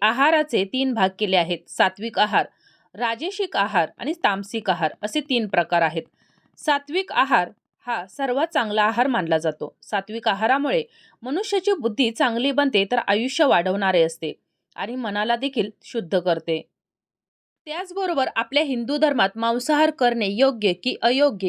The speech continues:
याबद्दल अनेक मतमतांतर आहे. याचं कारण असं आहे की वेदामध्ये मांसाहार करण्याबद्दल माहिती दिली आहे.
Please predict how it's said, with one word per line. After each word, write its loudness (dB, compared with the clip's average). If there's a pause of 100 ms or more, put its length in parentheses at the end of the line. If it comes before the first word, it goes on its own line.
याबद्दल 2 (100)
अनेक -2 (580)
मतमतांतर -2 (100)
आहे. -6 (160)
याचं -6
कारण -2
असं -2
आहे 2
की -4 (360)
वेदामध्ये -4
मांसाहार -2
करण्याबद्दल 0
माहिती -2
दिली 2
आहे. 0